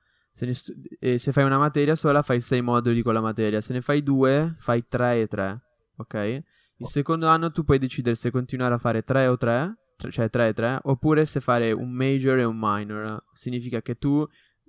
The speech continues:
Speaker 1: fai, se fai il major vuol dire che ti specializzi in una delle due materie, ma non molli la se-, la, la seconda. Quindi faresti quattro moduli di una e due dell'altra. Quindi devo vedere quale fare. Probabilmente farò quattro di business, di geografia,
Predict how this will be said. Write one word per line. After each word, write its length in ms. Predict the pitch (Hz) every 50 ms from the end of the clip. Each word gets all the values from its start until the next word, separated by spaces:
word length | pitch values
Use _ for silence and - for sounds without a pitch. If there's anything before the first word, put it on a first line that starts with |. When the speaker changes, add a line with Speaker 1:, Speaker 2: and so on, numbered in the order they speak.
| _
Speaker 1:
fai, 420 | - - 135 123 120 120 98 104 120
se 120 | - 139
fai 160 | 120 135 135
il 60 | 143 147
major 300 | 147 147 151 147 139 151
vuol 100 | 151 143
dire 160 | 131 127 120
che 120 | 113 120 117
ti 100 | 120 117
specializzi 720 | - - - 127 123 - 139 127 127 127 123 120 120 120
in 80 | 120
una 100 | 120 120
delle 140 | 117 117 113
due 100 | 117 123
materie, 560 | 127 139 139 - 139 131 123 123 127 131 131
ma 220 | - 120 123 120 120
non 120 | 120 120 120
molli 320 | 117 117 113 113 113 113 110
la 100 | 113 107
se-, 220 | - - 110 -
la, 220 | - 107 95 92
la 140 | 98 92 107
seconda. 520 | - - 110 98 98 101 101 104 101 104 -
Quindi 220 | - 135 127 120
faresti 480 | - - 113 110 107 107 - - 120 -
quattro 420 | - 123 123 135 - - 135 127
moduli 340 | 123 123 123 123 123 120 120
di 100 | 123 127
una 440 | 131 135 139 139 135 135 143 143 139
e 120 | - 123 120 123
due 340 | 123 120 123 120 117 110
dell'altra. 680 | 110 110 110 107 98 98 98 104 101 - 104 101 107 - _ _ _ _ _ _ _ - - - _ _
Quindi 260 | _ - 131 131 139 143
devo 140 | 135 131
vedere 300 | 123 123 120 123 120 123
quale 240 | 117 - 123 117 117
fare. 300 | 113 - 123 113 110 110
Probabilmente 440 | - 117 117 123 123 123 131 131 139
farò 200 | 131 131 123 120
quattro 340 | - 123 120 117 - - 120
di 100 | 120 120
business, 540 | 123 123 123 123 123 120 123 127 127 - -
di 140 | - 117 113
geografia, 760 | 110 113 110 110 110 110 - - 110 110 113 117 123 131